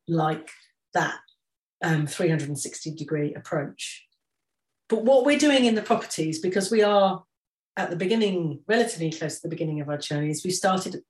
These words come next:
in the things that we can do first. Obviously, we need to prioritise. So we, where we start is with operations. How can we operate the properties better than we have done before? And how can we support our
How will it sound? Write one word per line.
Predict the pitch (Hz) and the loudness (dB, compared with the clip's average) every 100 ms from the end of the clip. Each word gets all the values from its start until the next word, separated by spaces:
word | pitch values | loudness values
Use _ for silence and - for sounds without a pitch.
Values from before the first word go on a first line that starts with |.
| _ | _
in | 190 | -2
the | 180 | -2
things | 170 170 156 | 0 -2 -2
that | - | -4
we | 165 | -6
can | 165 160 | -4 -4
do | 160 151 147 - | 0 -2 -2 -6
first. | 160 156 - - - - | -8 -8 -10 -12 -14 -8
Obviously, | 170 165 170 | -4 -2 -2
we | 170 | 0
need | 160 156 | 0 -4
to | - | -6
prioritise. | 160 151 151 147 139 156 147 - _ _ _ _ _ | -4 -2 -4 -4 -8 -8 -12 -16 _ _ _ _ _
So | 190 | 0
we, | 175 180 | 4 4
where | 233 269 | 6 6
we | 247 | 6
start | - - 160 160 - | 4 0 0 0 0
is | 156 - | -4 -2
with | 165 156 | -2 -4
operations. | - 160 151 147 - 143 139 - - _ _ - | -4 -4 -4 -4 -4 -6 -8 -10 -14 _ _ 0
How | 202 | 2
can | 226 233 | 4 2
we | 208 180 | 2 2
operate | 175 - 156 151 160 - | 0 -2 0 0 -2 -8
the | |
properties | - 165 - - 156 147 - | -6 -6 -6 -4 -4 -4 -4
better | - - - 143 139 - _ _ - | -4 -4 -2 -4 -4 -12 _ _ -2
than | 170 | 2
we | 160 | 2
have | 151 147 - | 0 -2 -2
done | 165 156 | -2 -2
before? | 151 - 143 165 180 185 - _ _ | -2 -4 -6 -2 0 0 -6 _ _
And | 175 165 | -2 0
how | 175 170 | 2 0
can | 165 | 0
we | 160 | 0
support | 156 165 170 160 156 - | 0 -2 0 0 0 -6
our | 160 151 147 | -4 -4 -4